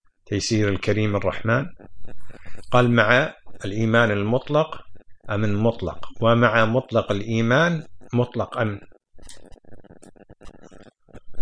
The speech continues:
ثم ذكر الإمام محمد عبد الوهاب الآية الثالثة: "وكلها سبحان الله في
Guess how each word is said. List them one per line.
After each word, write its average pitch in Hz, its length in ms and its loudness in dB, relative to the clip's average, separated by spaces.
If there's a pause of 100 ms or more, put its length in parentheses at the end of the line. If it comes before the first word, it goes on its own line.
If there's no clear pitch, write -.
(920)
ثم 170 260 4
ذكر 165 380 4
الإمام 143 300 2
محمد 139 240 2
عبد 120 180 2
الوهاب 131 440 2
الآية 139 360 4
الثالثة: 123 480 2
"وكلها 160 480 4
سبحان 151 400 -2
الله 156 380 2
في - 140 -4